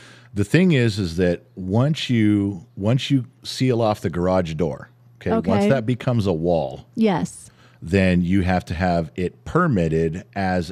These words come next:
Speaker 1: a room, which means it has to have an exit. It has to have ventilation.
Speaker 2: Oh,
Speaker 1: There's
Speaker 2: wow.
Speaker 1: things it has to have. You don't have to have a floor to. You can have a concrete floor in there. It's
Speaker 2: Okay.
Speaker 1: fine. But to do it legally, w-, once you change the, the, the door.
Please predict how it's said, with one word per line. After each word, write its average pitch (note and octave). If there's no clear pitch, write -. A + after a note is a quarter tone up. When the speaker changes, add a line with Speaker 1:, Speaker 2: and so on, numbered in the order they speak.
Speaker 1:
a F2
room, F#2
which E2
means E2+
it D#2+
has E2+
to E2+
have E2
an -
exit. G#2
It D2+
has E2
to F#2
have D2+
ventilation. F2+
Speaker 2:
Oh, A#3
Speaker 1:
There's G3
Speaker 2:
wow. F3+
Speaker 1:
things C#3+
it C3+
has A#2
to A2
have. G2
You E2+
don't A2+
have C#3+
to E3+
have D#3+
a D3
floor E3+
to. A#2
You G#2
can A2
have A#2
a A#2
concrete A2+
floor B2+
in D#2
there. D2
It's -
Speaker 2:
Okay. C4+
Speaker 1:
fine. C4
But G2+
to G#2+
do B2
it G2+
legally, F#2+
w-, E2+
once G#2+
you G#2
change G2
the, E2
the, E2
the E2+
door. F2+